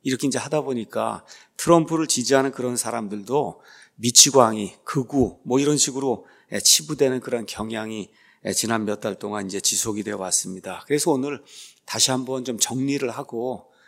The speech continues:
문제가 이제 끝났으니까 정리를 하고, 에, 그리고선 앞으로 나아가야 되겠다 이런 생각을 하고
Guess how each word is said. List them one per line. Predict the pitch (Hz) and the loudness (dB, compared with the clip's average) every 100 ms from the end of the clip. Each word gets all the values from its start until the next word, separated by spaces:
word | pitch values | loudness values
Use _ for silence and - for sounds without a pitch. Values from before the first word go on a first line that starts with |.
| _ _ | _ _
문제가 | - 131 135 147 | -4 0 4 2
이제 | 143 139 | 0 -4
끝났으니까 | 185 180 151 - 131 117 | -4 -2 0 -2 -4 -6
정리를 | - 120 139 139 120 | -4 -4 -2 -4 -6
하고, | - 143 127 131 127 - _ _ _ _ _ | -10 -10 -4 -4 -4 -12 _ _ _ _ _
에, | 110 107 | -4 -2
그리고선 | 120 117 - 120 107 - - | -4 -2 0 0 -2 -10 -4
앞으로 | 104 - 127 | -4 -2 -2
나아가야 | 117 101 104 107 104 | -2 -2 -4 -6 -6
되겠다 | 98 95 107 | -8 -8 -8
이런 | 110 104 | -6 -6
생각을 | 117 147 127 113 | -6 -4 -6 -6
하고 | 101 92 110 - | -10 -12 -14 -18